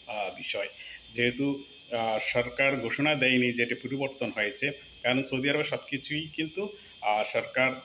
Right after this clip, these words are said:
আহ, আগে থেকেই ঘোষণা দেয়। তাই আপনাদের টেনশনের কিছু নেই, সেটি একটি, আহ, শুধুমাত্র অফিসিয়াল অথবা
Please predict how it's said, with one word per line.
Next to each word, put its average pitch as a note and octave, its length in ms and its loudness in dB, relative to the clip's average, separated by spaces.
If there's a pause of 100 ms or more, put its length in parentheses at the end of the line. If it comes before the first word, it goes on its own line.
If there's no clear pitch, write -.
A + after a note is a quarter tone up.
(240)
আহ, G#2+ 320 -2
আগে B2+ 160 4
থেকেই C3 360 -2
ঘোষণা G#2 460 -8
দেয়। - 100 -16 (180)
তাই B2+ 120 4
আপনাদের C#3+ 360 2 (100)
টেনশনের C#3 480 4
কিছু D3 240 -4
নেই, D#3 140 2
সেটি C3 380 0
একটি, E3 300 -2 (420)
আহ, A2+ 300 2
শুধুমাত্র C3+ 600 -2
অফিসিয়াল D#3 680 0 (320)
অথবা A#2 360 2